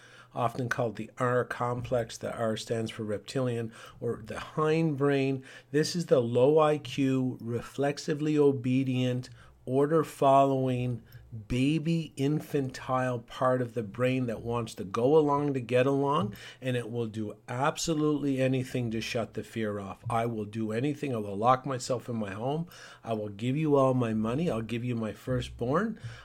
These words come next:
I'll go to a camp. I'll be quiet in the camp." And, and to accomplish this size of agenda, a worldwide rollout to communism, to, uh, to, uh,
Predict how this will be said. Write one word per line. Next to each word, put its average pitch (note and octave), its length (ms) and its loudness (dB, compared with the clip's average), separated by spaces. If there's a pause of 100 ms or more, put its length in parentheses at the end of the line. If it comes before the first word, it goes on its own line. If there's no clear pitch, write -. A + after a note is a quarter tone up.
(160)
I'll A#2 120 0
go A#2+ 260 4
to F3 160 4
a A#2 80 2
camp. E3+ 640 -6 (420)
I'll A#2+ 140 0
be A#2 180 -4
quiet C#3+ 500 2
in F#3+ 140 0
the F#3 100 -2
camp." F#3+ 460 -6 (320)
And, C3+ 240 -2 (100)
and A#2 320 -4 (400)
to C#3 380 0
accomplish G3 960 -4 (340)
this B2+ 440 -4
size C#3+ 720 2
of A#2 280 -2
agenda, A2 680 -2 (640)
a A2+ 140 2
worldwide C3+ 1080 6
rollout A#2+ 760 4
to G#2+ 100 -8
communism, B2 920 -4 (640)
to, C3 220 0
uh, A#2 80 0 (200)
to, - 320 -4
uh, G2+ 120 -6